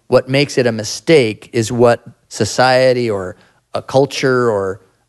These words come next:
a, a, a, uh, establishment, like,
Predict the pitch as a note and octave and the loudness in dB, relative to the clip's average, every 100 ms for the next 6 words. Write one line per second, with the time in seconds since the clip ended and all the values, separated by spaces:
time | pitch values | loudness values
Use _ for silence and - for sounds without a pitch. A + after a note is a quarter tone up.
0 | - G#2 G2+ G2+ G2 - G#2 G2 F#2 - | -6 -2 -2 -4 -8 -6 -4 -4 -6 -8
1 | G2+ F#2 F#2 G1+ G1+ G1+ - _ _ _ | -6 -4 -6 -6 -8 -10 -12 _ _ _
2 | - A2+ - - A#2 B2+ B2 G#2+ - G2+ | -6 -6 -6 -2 0 0 -2 -6 -8 -10
3 | F#2+ - - _ _ _ _ _ G#2+ G#2+ | -10 -12 -16 _ _ _ _ _ -2 -2
4 | G2+ - | -4 -12